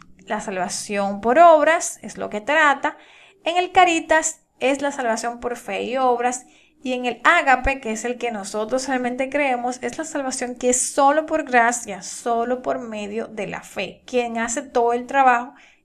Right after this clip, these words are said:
es Dios. Pero bueno, ¿qué hace?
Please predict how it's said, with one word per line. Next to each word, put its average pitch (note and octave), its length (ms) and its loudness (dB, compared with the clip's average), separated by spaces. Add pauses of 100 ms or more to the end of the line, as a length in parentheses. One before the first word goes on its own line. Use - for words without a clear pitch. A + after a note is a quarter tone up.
(100)
es A3 360 -2
Dios. C#4+ 560 -4 (1700)
Pero C4+ 240 4
bueno, A3 240 2 (480)
¿qué F4+ 220 6
hace? F#4+ 640 4